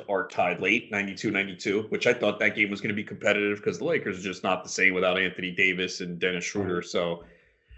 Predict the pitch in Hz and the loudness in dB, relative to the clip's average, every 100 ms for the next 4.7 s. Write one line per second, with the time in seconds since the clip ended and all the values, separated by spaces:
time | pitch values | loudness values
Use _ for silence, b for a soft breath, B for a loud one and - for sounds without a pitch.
0 | b - 143 180 151 120 151 135 127 101 | b 10 10 10 6 4 -2 -4 -6 -6
1 | 117 135 139 123 113 123 135 139 139 101 | 4 4 4 -2 0 4 6 4 0 -6
2 | - 107 - 104 98 - 120 156 - 98 | -4 -4 -4 -4 -4 -2 -4 -4 -6 -6
3 | - 104 - - 110 120 - 131 131 - | -4 -6 -4 -2 0 0 2 2 2 -2
4 | 101 101 101 98 98 98 | -2 -2 -2 -2 -2 -6